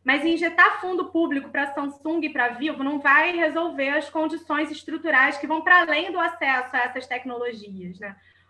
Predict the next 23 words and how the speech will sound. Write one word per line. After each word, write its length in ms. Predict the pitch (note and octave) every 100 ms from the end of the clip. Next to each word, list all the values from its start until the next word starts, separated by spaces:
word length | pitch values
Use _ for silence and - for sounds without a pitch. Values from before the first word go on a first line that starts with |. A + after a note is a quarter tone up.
| _
Os 80 | B3+
nossos 340 | D4 F4 F4+ C#4+
alunos 540 | C#4 C#4+ E4+ C4+ C4+
não 180 | D4 F#4
têm 220 | F4 G4
como 220 | F4 C#4+
estudar 680 | C#4+ C#4 B3+ C4+ A#3+ A3+ - -
no 100 | C#4
meio 220 | C#4+ G4
da 100 | F4
pandemia 600 | F4 D#4 C#4+ C4+ C#4+ B3
e 80 | C#4+
após 640 | D4+ - C4+ D4+ D#4+ C#4+
o 60 | C#4
período 380 | B3+ A#3 A#3
pandêmico 800 | A3+ A3 A3+ C4 A#3 G#3 G#3 G3+ F#3+ _ _ _
sem 240 | E4+ G4
água 240 | D4+ D#4+
em 80 | F4+
casa, 720 | - F#4+ C4 A3 A3 G3 G3 _ _ _ _ -
sem 200 | D4+ D#4
moradia 520 | E4 E4+ D4 C4+ D4
adequada. 840 | D#4+ E4+ D#4 A#3 G#3 G3 F#3+ F#3+